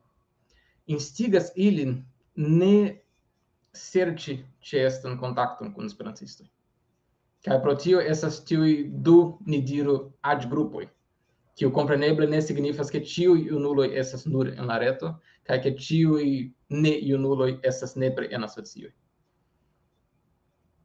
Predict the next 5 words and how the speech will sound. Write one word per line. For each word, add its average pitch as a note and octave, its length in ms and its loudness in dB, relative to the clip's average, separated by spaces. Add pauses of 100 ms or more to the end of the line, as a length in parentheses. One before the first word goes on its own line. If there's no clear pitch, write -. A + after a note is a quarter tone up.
(1900)
Ĉu A2 140 -8
tiu A2+ 220 -2
respondas A2 480 -4
la G#2 80 -4
demandon? C3+ 380 -4